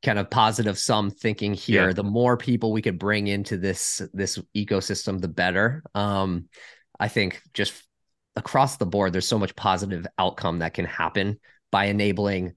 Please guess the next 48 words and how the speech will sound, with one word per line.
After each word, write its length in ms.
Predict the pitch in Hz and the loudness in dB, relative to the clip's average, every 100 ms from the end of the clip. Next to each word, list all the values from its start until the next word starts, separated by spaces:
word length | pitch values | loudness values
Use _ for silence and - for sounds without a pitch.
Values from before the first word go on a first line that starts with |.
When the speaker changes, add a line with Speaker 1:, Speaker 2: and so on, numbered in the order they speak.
| _ _ | _ _
Speaker 1:
more 220 | 120 156 170 | 2 4 4
people 380 | 156 143 143 | 4 4 4
from 160 | 135 104 | 4 0
more 280 | 107 127 139 | 2 4 4
walks 320 | 127 127 - | 4 2 -2
of 120 | 117 | -6
life 440 | 101 104 110 - _ _ _ | -2 0 0 -2 _ _ _
to 100 | - | -2
learn 300 | 107 101 110 | 0 2 2
this 180 | 117 113 | 2 0
stuff, 420 | - 107 113 - _ _ _ _ | 2 4 2 0 _ _ _ _
to 100 | 113 | -4
start 280 | - 113 110 | 0 0 0
investing 560 | 107 104 110 - 113 | -2 -2 -2 0 0
in 200 | 110 101 | 0 -2
pockets 380 | 98 104 101 107 | 0 0 2 -2
of 100 | 92 | -2
their 180 | 98 95 | 0 0
community, 680 | - 120 113 113 113 123 131 - | 0 0 2 2 0 0 -4 -8
which 240 | 95 98 | -6 -4
is 100 | 92 - | -4 0
outside 520 | 107 - - 95 110 | 0 0 2 2 2
of, 100 | 110 | 0
like, 220 | 107 92 | 0 0
the 60 | 87 | -2
Silicon 360 | - 120 113 101 | -2 0 0 2
Valley 280 | 110 107 104 | 4 4 2
bubble 400 | 110 104 101 98 | 0 0 2 0
or 140 | 98 | -2
the 100 | 90 | -4
Stanford 880 | - - - 127 113 113 107 98 87 - - - | -4 -4 0 0 0 0 0 0 -4 -16 -8 -2
alumni 520 | 101 107 113 110 104 | 0 2 2 2 0
bubble. 680 | 98 107 98 101 98 95 - | 0 0 2 2 2 0 0
Like, 220 | 107 95 - _ - | -2 -2 -8 _ -4
let's 120 | 113 | 0
get, 300 | 131 117 - _ _ _ - | 2 0 -4 _ _ _ -4
let's 160 | 117 - | -4 -2
empower 600 | 127 120 - 120 120 110 | -2 -2 2 6 6 4
more 300 | 101 104 107 | 2 2 2
people 320 | - 107 104 | 0 -2 2
Speaker 2:
Yeah. 80 | 98 | 4
Speaker 1:
to 20 | |
start 220 | 82 113 - | 4 0 0
funds 480 | - 170 117 98 | 4 4 4 0
and 220 | 92 104 98 | -2 -4 -4
be 100 | 101 | -4
capital 460 | - 135 127 107 | 0 0 2 2
allocators 680 | 104 98 92 - 95 92 90 | 4 2 2 0 0 0 -2